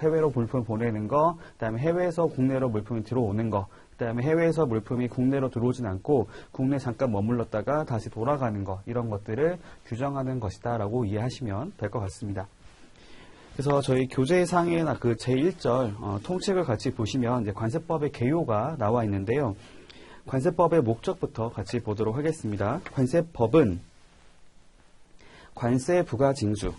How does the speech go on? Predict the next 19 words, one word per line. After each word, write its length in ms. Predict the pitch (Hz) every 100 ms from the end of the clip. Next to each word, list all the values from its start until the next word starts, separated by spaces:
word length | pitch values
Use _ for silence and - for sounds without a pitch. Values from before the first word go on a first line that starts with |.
| -
아까 260 | - - 123
말씀드렸던 720 | 101 98 123 113 113 147 156 101
이거네요. 440 | 110 113 95 135 165
세금을 400 | 170 170 170 160
부과하는 440 | 113 113 113 107
것이다. 360 | 98 - 104 101 - -
즉 180 | 127 -
관세를 640 | 123 123 127 165 160 156
부과하고 640 | - 113 147 143 123 175
징수하는 560 | 170 113 107 143 135 120
것이다. 340 | 98 - 98 - - - - -
어, 140 | 110 104
부과와 420 | 127 160 185 180
징수가 460 | 123 123 151 139
어떤 340 | 101 - 175 175
차이가 340 | 190 185 180
있는지 360 | 110 117 123 123
설명을 340 | 170 175 156
들어보면, 800 | - 113 - 104 104 113 104